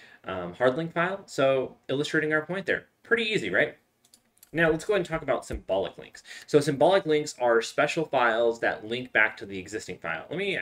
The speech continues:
let's do an L S tach L on the root file system. And here we've got a few, there's actually three separate, um, instances where we actually have symbolic links. And see, there's, if this were a hard link, you'd have at least two here. But, um, we only have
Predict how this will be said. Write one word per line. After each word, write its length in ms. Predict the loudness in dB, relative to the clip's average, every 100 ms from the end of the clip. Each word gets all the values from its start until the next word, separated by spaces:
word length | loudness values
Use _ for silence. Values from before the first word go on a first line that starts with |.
| -10 -14
let's 180 | -10
do 100 | -2
an 100 | -2 0
L 160 | -2
S 140 | -2 -4
tach 240 | -10 -10 -8
L 240 | -8 -8
on 140 | -10 -12
the 100 | -10
root 220 | -10 -10
file 260 | -12 -12
system. 280 | -14 -20 _ _ _ _ -20 -20 -20 _ _ -2
And 280 | 0 0 -2
here 480 | 4 8 8 6
we've 140 | 2 2
got 160 | 4
a 60 | 4
few, 320 | 0 -2 0
there's 200 | 4 2
actually 320 | 2 -4 -6
three 300 | -6 -4 -4
separate, 580 | -2 -4 2 2 0 -8 -10
um, 260 | -6 -6 -6
instances 420 | -12 -14 -16 -10
where 100 | -6
we 160 | -2
actually 240 | -2 -2 -8
have 240 | -8 -10
symbolic 400 | -12 -2 0 0
links. 220 | -4 -14
And 120 | -16 -6
see, 220 | -6 -6 -18 -20 _
there's, 400 | 4 4 2 -4
if 80 | -6
this 200 | -6 0
were 80 | 2
a 60 |
hard 200 | 4 2
link, 160 | 0 -4
you'd 140 | -8
have 160 | -4 -4
at 120 | -2
least 300 | -4 -6 -10
two 180 | -8 -6
here. 320 | -4 -6 -8 -14 -20 -20 _
But, 300 | 0 2 0 _ _ _
um, 500 | -8 -6 -4 -6 -10 -16 -14
we 180 | -4 -2
only 160 | 0
have 180 | -2 -4